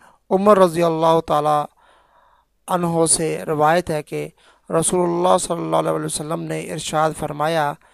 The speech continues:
कि वबाई बीमारियाँ इसलिए आती हैं, जब क्यों आती हैं, उसका, उस आने का, आने की वजह ये है कि जब भी किसी कौम में बेहयाई आम हो जाए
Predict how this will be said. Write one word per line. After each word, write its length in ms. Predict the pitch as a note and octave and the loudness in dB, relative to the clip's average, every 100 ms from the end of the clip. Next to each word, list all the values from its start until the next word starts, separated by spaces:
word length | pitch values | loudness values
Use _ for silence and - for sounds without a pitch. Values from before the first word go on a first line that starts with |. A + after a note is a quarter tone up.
| _ _ _ _ _ _ _ - | _ _ _ _ _ _ _ -4
कि 160 | F#3+ F#3+ | -2 0
वबाई 460 | F#3 E3 F3+ G#3 | -2 0 2 2
बीमारियाँ 640 | G3+ F#3+ F#3 F#3+ G3 G3 - | 2 2 0 -2 -4 -4 -6
इसलिए 420 | B3 G3+ G3 G3 F3+ | -8 -8 -6 -4 -2
आती 300 | E3+ F#3 F#3 | -4 -6 -4
हैं, 240 | F3+ F3+ | -4 -6
जब 300 | D#3 F3 E3 - - | -2 -2 -4 -14 -8
क्यों 220 | G#3 G#3+ | -2 0
आती 280 | F#3 F3+ F3 | -2 -6 -10
हैं, 220 | F3+ G#3 _ _ | -10 -12 _ _
उसका, 440 | C4 - F#3 F#3 | -14 -6 -2 -2
उस 340 | F#3 G3 F3 - | -4 -8 -10 -8
आने 260 | - F3 | -6 -6
का, 140 | F3+ F#3 F#3 | -4 -4 -4
आने 160 | F3 F3+ | -6 -8
की 160 | F#3 | -10
वजह 260 | E3 E3 F3 | -8 -6 -4
ये 280 | E3 F3 F#3 | -4 -2 -2
है 200 | D3+ F3+ - _ _ - | -2 -4 -8 _ _ -16
कि 60 | |
जब 340 | D#3+ C#3+ G#3+ A3 | -10 4 6 6
भी 120 | B3 | 0
किसी 300 | A#3+ G#3+ G#3+ | 0 -4 -6
कौम 300 | G3 F3+ F#3 | -2 2 2
में 300 | F3+ E3 E3 - _ _ _ _ _ | 2 -6 -8 -14 _ _ _ _ _
बेहयाई 600 | D#3+ E3+ D#3+ D3+ D#3+ E3 | -2 -2 -2 -2 0 -2
आम 280 | F3+ D#3+ E3+ | -2 -2 -2
हो 180 | F3 D#3+ | 0 -2
जाए 420 | D3 C#3+ C#3+ C#3+ | 0 -2 -2 -6